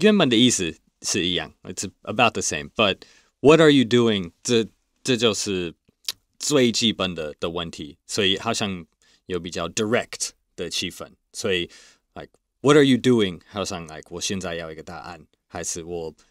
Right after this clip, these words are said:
我可能要，呃，要，要求你做什么，是，like，呃，嗯，“What，what are you up to？”是，is a little softer, a little nicer，是，就是可能有一种好奇心的感觉。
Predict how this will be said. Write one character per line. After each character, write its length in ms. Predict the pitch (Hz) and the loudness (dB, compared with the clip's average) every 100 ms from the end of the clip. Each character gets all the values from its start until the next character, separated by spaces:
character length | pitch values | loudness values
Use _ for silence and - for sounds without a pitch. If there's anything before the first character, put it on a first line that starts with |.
| - | -8
我 120 | 95 | -6
可 120 | - | -4
能 160 | 95 92 | -6 -4
要， 400 | 90 85 80 76 _ _ _ _ _ - | -4 -6 -8 -12 _ _ _ _ _ -20
呃， 80 | 90 - | -18 -10
要， 240 | 117 92 | -4 -2
要 160 | 101 101 | 0 -2
求 240 | - 92 | -4 -6
你 260 | 90 92 82 | -8 -10 -10
做 220 | - 98 | -6 -6
什 180 | 92 82 | -6 -10
么， 240 | 76 65 _ - | -14 -20 _ -14
是， 160 | - | -10
like， 200 | 90 80 _ _ | -8 -10 _ _
呃， 380 | - 80 78 71 _ _ _ - - - _ _ _ _ _ | -20 -16 -16 -18 _ _ _ -16 -16 -18 _ _ _ _ _
嗯， 300 | 101 92 90 - 110 | -14 -12 -14 -16 0
“What，what 600 | 120 139 - _ 143 151 | 2 2 -2 _ 2 4
are 100 | 143 | 4
you 160 | 117 | 4
up 180 | 101 107 | 2 0
to？” 300 | - 104 87 | -2 -4 -4
是， 440 | 78 92 82 78 80 | -6 -6 -6 -8 -10
is 220 | - - | -10 -10
a 60 | 101 | -8
little 360 | 98 90 85 | -6 -6 -6
softer, 500 | 78 120 107 - 120 | 0 2 2 0 0
a 60 | 113 | 0
little 200 | 92 85 | 0 -4
nicer， 480 | 98 98 - 117 117 _ _ | -4 -4 0 0 -2 _ _
是， 200 | - - - | -14 -12 -12
就 140 | - 95 | -6 -6
是 260 | - 87 80 _ _ | -4 -8 -10 _ _
可 100 | - | -8
能 160 | 90 87 | -6 -4
有 100 | 87 | -4
一 60 | |
种 240 | 87 85 82 | -4 -6 -8
好 180 | - 87 | -8 -6
奇 200 | - 82 | -6 -6
心 260 | - 69 - _ - | -8 -8 -18 _ -10
的 220 | 85 78 | -8 -8
感 200 | 80 73 | -14 -16
觉。 280 | - 67 | -16 -18